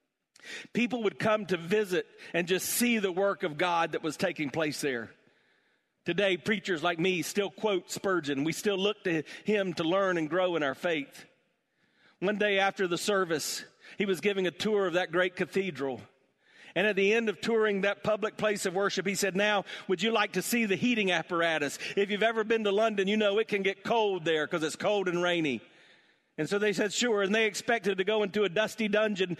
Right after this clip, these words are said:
and see a furnace. But as he took them down into the basement, they found four hundred men and women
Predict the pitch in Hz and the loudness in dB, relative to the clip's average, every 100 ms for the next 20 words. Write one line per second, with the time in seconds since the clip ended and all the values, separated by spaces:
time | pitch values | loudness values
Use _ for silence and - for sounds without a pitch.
0 | - 202 208 170 226 196 - 220 208 165 | -4 -2 -2 0 0 0 0 0 2 0
1 | - - - _ - - - 196 214 190 | -2 -8 -10 _ -20 -20 -4 2 2 2
2 | 202 - 247 208 208 214 214 208 160 214 | 0 2 0 0 0 2 2 0 0 -2
3 | 180 196 208 - 170 - - _ _ _ | 0 2 0 0 -2 -2 -12 _ _ _
4 | _ _ _ _ _ _ _ 165 185 214 | _ _ _ _ _ _ _ -2 0 2
5 | 190 165 - 202 214 175 196 180 165 175 | 2 0 -2 0 2 2 2 0 0 0
6 | 190 180 170 175 160 143 127 | 2 0 0 0 0 -2 -4